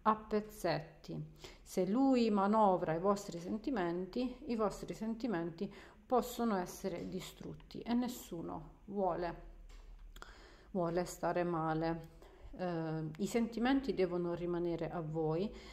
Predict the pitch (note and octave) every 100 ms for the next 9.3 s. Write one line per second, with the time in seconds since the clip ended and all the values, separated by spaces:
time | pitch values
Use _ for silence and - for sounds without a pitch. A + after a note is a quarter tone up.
0 | - - G3+ G3 F3+ E3 E3+ D#3 D#3 -
1 | D#3+ - - G3 G3+ G3+ A#3+ F#3+ F#3 E3+
2 | - E3+ E3 G3 F3+ D#3+ - - G#3+ G#3
3 | - G#3+ G3+ G3 A3+ G#3+ D#3+ D#3+ F#3 E3+
4 | F#3+ F#3+ G3+ - - E3 E3 E3+ E3+ -
5 | - - - A3 G#3 G#3+ G3+ D#3+ - -
6 | E3+ F3 G3+ A3+ A#3 F3 E3 F3 E3+ F#3+
7 | G3 G3 A3 G3 F3+ G#3+ G3+ - E3+ E3+
8 | F3 D#3+ - G3 E3+ E3+ - - F#3 D#3
9 | D#3 G#3+